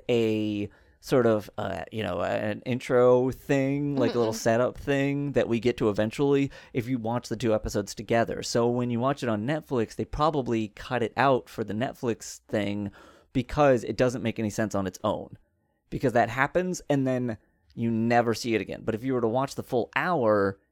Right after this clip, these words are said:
Speaker 1: it would make sense
Speaker 2: Mm.
Speaker 1: as an intro thing.
Speaker 2: Okay. I don't know.
Speaker 1: But yeah, 'cause, you know, you get Lilith talking about, like, now this is all, so Frasier's manifestation of Lilith talking about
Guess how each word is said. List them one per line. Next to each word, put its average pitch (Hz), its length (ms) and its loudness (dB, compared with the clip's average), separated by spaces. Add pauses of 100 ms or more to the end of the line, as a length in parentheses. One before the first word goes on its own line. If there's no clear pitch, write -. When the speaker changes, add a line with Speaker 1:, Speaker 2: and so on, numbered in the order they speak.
(280)
Speaker 1:
it 117 120 -2
would 117 360 2
make - 220 -6
sense - 640 -14
Speaker 2:
Mm. 196 460 -10
Speaker 1:
as 120 180 4
an 113 100 0
intro - 640 -6 (240)
thing. - 400 -10 (640)
Speaker 2:
Okay. 190 480 -8 (200)
I 185 100 -8
don't 196 160 -8
know. 180 280 -8 (280)
Speaker 1:
But - 220 -4
yeah, 107 200 -2
'cause, 104 280 -6
you 110 140 -12
know, 107 160 -4
you 101 60 -8
get - 160 -10 (1200)
Lilith 127 400 0
talking 113 320 2
about, 113 440 2 (720)
like, 123 260 -2 (600)
now 151 300 0
this 175 120 -8
is 185 60 -4
all, 175 160 -2
so 127 160 2
Frasier's 156 480 2
manifestation 123 920 -2
of 117 160 -4
Lilith 120 440 0
talking 120 360 0
about 117 400 2